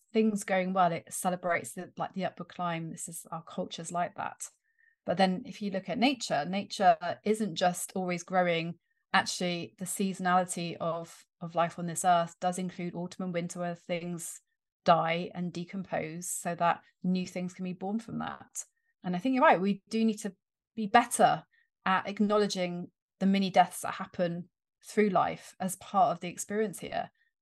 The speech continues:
and not be embarrassed about them, or, or not be afraid to s-, to share them and speak about them, because we can't, if we keep growing, that's not natural either. That's not healthy.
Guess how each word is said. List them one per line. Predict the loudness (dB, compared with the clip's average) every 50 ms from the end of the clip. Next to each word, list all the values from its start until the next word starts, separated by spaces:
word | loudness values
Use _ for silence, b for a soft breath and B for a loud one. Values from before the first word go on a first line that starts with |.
| _ -2
and | 2 2 4 4
not | 4 2 2 0 -2 -4
be | -4 -4 -2
embarrassed | -2 2 4 6 6 4 4 0
about | -2 0 0 0 0
them, | -2 -4
or, | -6 -6 -6 -6 -6
or | -6 -6
not | -6 -6 -6
be | -6 -6
afraid | -4 -2 -2 -2 -2 -2
to | -6
s-, | -10 -10 -10 _
to | -14 -12
share | -2 4 6 6 6
them | 6
and | 2 -4 -6
speak | -6 -6 -8 -6
about | -4 -2 -4 -4 -4 -6
them, | -8 -8 -8
because | -8 -8 -6 -6 -6 -4 -6 -8 -10 -12 _ B B B B B B B _ _ _ _ _ _ _ _ _ _ _ _
we | -10 -6
can't, | -4 0 2 4 4 4 2
if | -2 -4 -2
we | -2 -2
keep | 0 0 -2 2
growing, | 6 8 10 10 10 8 6 4 2 -2 -4 -6 -8 -12 _ _ _ -20 -20 _ _ _ _ _ _ -20 -20 _ _ _ _ _ _ _ _ _ _ _ _ _ _ 2
that's | 2 2 2 0
not | -4 -4
natural | -4 -4 -6 -6 -6 -8 -6 -6
either. | -8 -8 -6 -6 -6 -6 -6 -4
That's | -4 -4 -4 -4 -4 -6
not | -6 -4
healthy. | -6 -8 -8 -8 -8 -10 -10 -10 -10 -14